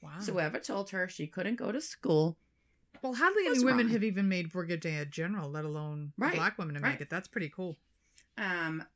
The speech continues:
Speaker 2: Sojourner Truth. You'll, you'll know who this is 'cause there's a picture of Abraham Lincoln standing behind her.
Speaker 1: Okay.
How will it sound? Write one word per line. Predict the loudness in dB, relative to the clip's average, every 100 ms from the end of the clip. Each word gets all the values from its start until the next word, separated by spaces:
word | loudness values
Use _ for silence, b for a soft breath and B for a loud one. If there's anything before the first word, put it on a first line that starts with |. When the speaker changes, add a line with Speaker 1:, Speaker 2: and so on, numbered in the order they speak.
| _ _ _ -8
Speaker 2:
Sojourner | -4 -2 -2 -2 -2 -2 -2
Truth. | -4 -2 -2 -4 -12 -20 _ _ _ _ _ _ _ -4
You'll, | 4 4 4 0 _ _ _ _
you'll | 2 4 4
know | 4 2
who | 2
this | 0 -2
is | -4
'cause | -2 -4
there's | -4
a |
picture | -4 -4 -2
of | -4 -6 _
Abraham | -2 -2 0 0 0
Lincoln | 0 0 -2
standing | -2 -2 -2 -2
behind | -4 -4 0 0 0
her. | -4 -4 -12 _ _ -8
Speaker 1:
Okay. | -6 -6